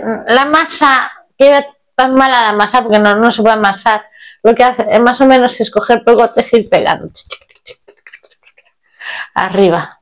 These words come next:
<laughs> Y hacer como una, una plancha, básicamente. Y, y queda rica, está muy, muy rica. Aquí se vende más que todo en sitios buenos.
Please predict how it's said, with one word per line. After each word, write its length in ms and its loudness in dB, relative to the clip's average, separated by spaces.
<laughs> 0 -
Y 60 -2
hacer 240 -2
como 160 0
una, 320 0
una 240 -4
plancha, 460 -6
básicamente. 680 -6
Y, 1080 2
y 160 -16
queda 380 -2
rica, 400 -8
está 380 -8
muy, 520 4
muy 260 -2
rica. 600 -10
Aquí 300 2
se 140 2
vende 260 4
más 220 0
que 100 -2
todo 380 4
en 180 0
sitios 600 0
buenos. 600 0